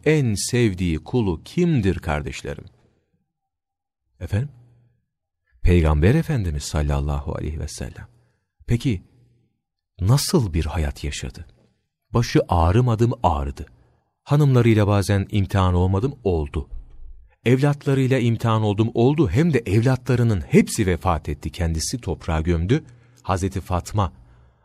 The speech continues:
annemiz dışında radiyallahu anha. Aç kalmadı mı? Vallahi çok kaldı.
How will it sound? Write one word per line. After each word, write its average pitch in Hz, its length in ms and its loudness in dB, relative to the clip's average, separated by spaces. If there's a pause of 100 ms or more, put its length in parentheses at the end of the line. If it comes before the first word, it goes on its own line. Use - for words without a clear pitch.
(100)
annemiz 78 420 0
dışında 76 380 -4
radiyallahu 73 680 -6
anha. 76 320 -10 (800)
Aç 131 200 2
kalmadı 135 420 0
mı? 80 120 -2
Vallahi 98 420 0
çok - 220 -8
kaldı. - 280 -14